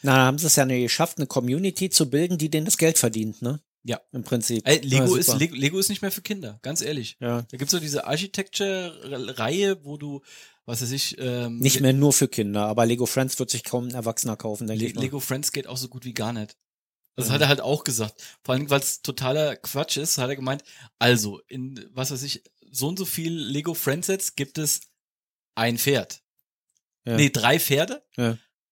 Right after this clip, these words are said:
Speaker 2: Aber in allen Sets insgesamt gibt's sieben Rennwagen.
Speaker 1: Ja.
Speaker 2: Und das für Mädchen. Aha. <laughs> So, vollkommen normal, weil das Erste, was Kind, was Mädchen haben wollen, sagen, hier, gib mir ein Auto.
Speaker 1: Mhm. Cabrios sind das übrigens alles, in
Speaker 2: Ja,
Speaker 1: Pink.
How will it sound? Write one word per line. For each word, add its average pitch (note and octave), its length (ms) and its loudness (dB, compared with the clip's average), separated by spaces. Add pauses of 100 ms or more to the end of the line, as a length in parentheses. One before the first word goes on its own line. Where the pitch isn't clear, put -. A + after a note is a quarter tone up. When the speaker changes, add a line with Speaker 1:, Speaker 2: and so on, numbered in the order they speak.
(200)
Speaker 2:
Aber C#3 240 4
in C3 180 -4
allen G3 220 6
Sets G3 260 2
insgesamt E3+ 640 0
gibt's - 320 -2
sieben F3 260 0
Rennwagen. G#2 640 -2 (340)
Speaker 1:
Ja. A#2 160 0
Speaker 2:
Und C3 160 -6
das C#3 160 2
für D#3 140 -2
Mädchen. C#3+ 580 -2 (880)
Aha. A#2 320 -2 (340)
<laughs> - 80 4 (560)
So, E3+ 160 4 (260)
vollkommen D#3 460 2
normal, D#3+ 400 2
weil A2+ 100 0
das A2 100 -4
Erste, C#3 320 -2
was C#3 160 -2
Kind, D3+ 240 -4
was C#3+ 160 -6
Mädchen C#3+ 260 -4
haben D3 140 -2
wollen, D#3 120 -4
sagen, D3+ 200 -2
hier, D3 120 2
gib - 200 -10
mir D#3+ 60 -4
ein D#3+ 40 -8
Auto. C3 340 -6 (200)
Speaker 1:
Mhm. A#2+ 520 -12 (240)
Cabrios B2 480 6
sind A2+ 160 -4
das A2 120 -2
übrigens A2+ 320 -2
alles, A2+ 360 -6
in C3+ 200 6
Speaker 2:
Ja, C#3+ 100 2
Speaker 1:
Pink. C#3 320 2